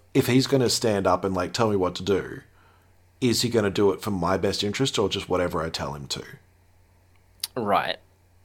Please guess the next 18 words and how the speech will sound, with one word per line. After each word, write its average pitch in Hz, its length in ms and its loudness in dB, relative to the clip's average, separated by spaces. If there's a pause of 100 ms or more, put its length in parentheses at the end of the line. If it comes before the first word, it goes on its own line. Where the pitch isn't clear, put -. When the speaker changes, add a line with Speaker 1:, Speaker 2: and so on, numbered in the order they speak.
(600)
Speaker 1:
Because 110 500 2
she's 120 200 2
like, 101 180 4
"I 180 140 8
can 123 320 2
do 110 200 2
this, 78 180 -8
but - 220 -6
you 117 180 2
need 131 160 4
to 104 60 -2
say 113 300 2
it." - 160 -8 (400)
And 113 160 4
if 107 80 2
he'd 113 160 0
gone, 104 320 2
"No, - 320 8